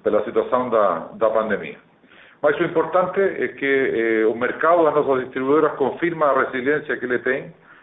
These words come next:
de cara a se recuperar rápidamente ante efectos como, por ejemplo, lo que fue la pandemia. En cuanto a ebitda Caixa, eh, por su turno, a-, a presenta un crecimiento de un cuarenta y un por ciento en relación a dos mil veinte. Claramente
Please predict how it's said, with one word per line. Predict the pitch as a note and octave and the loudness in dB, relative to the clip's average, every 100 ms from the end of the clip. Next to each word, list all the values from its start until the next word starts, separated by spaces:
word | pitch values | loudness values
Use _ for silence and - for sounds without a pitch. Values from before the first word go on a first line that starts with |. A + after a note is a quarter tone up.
| _ - | _ -8
de | A2+ B2 | -4 0
cara | B2 C#3 C#3 - - - _ _ _ _ _ | 2 4 2 -2 -12 -20 _ _ _ _ _
a | G#2+ | -6
se | - | -2
recuperar | G#2 A2 A2 A#2 C3 | 0 0 0 2 4
rápidamente | A#2+ C3+ C3+ A#2 A#2+ B2 - C3+ - - | 4 2 2 2 0 -2 -4 -6 -6 -8
ante | A2 G2+ G#2+ | -6 -4 0
efectos | G2+ - A#2 A#2 A2+ | 0 0 -2 -2 -4
como, | A2+ G2+ G2 | -2 -4 -2
por | F#2+ | -2
ejemplo, | F2+ G#2+ G#2+ G2+ | -2 -4 -2 -2
lo | |
que | F#2+ | -2
fue | F2 G#2+ | 2 4
la | G2+ | 4
pandemia. | F#2 F2 C#2+ - - _ _ - - - - _ _ _ | 2 -2 -8 -12 -18 _ _ -20 -20 -20 -20 _ _ _
En | - C#3 | -6 0
cuanto | F3 F3 E3 | 2 4 4
a | |
ebitda | E3 - F#3 | 4 4 2
Caixa, | F3 E3+ - - G#3 - - - | 4 2 2 -2 -6 -8 -18 -4
eh, | B2 A#2+ A#2+ | 0 0 2
por | B2+ | 0
su | - C#3+ | 2 2
turno, | D3 F3 F3 F3 A2+ | 4 2 4 4 4
a-, | - - D#2+ | 0 2 2
a | |
presenta | B2 A#2 D3+ C#3+ C#3+ | 2 -2 -4 0 -2
un | |
crecimiento | B2 B2 C3 C3+ C#3+ - C3+ A#2+ - | 0 -4 -2 -2 -2 0 0 -2 -4
de | C3 | -4
un | B2 | 0
cuarenta | C3+ A#2+ A2+ | 0 2 2
y | A#2+ | 4
un | F#3 F3 | 4 2
por | D#3+ - | -2 0
ciento | C3+ - - | -2 0 0
en | B2 | 4
relación | A#2 - B2+ B2+ - | 2 4 2 2 2
a | |
dos | A2 A2 | 4 4
mil | A#2 A#2+ | 2 -2
veinte. | G#2 F#2 - - - _ _ _ | -2 -2 -6 -20 -20 _ _ _
Claramente | - C3 C3+ C3+ C3 C#3 C#3 | 0 2 2 0 -2 0 0